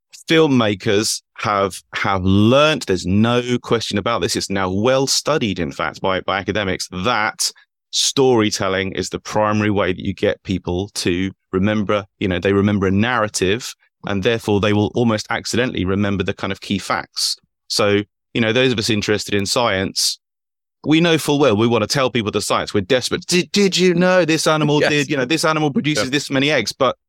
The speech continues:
Speaker 1: that's not a fact that the average person is gonna take away. If you fold that into a story where people relate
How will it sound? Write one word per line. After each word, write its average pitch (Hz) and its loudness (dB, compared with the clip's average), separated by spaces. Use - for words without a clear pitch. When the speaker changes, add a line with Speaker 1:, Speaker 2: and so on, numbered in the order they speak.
Speaker 1:
that's - -2
not 139 0
a - -2
fact - -4
that 104 -2
the 110 0
average 107 -4
person 98 -4
is 87 -10
gonna 90 -4
take 90 -4
away. 113 -2
If 131 2
you 139 2
fold 135 2
that 123 0
into 107 0
a 95 0
story 123 2
where 107 2
people 107 -2
relate 104 0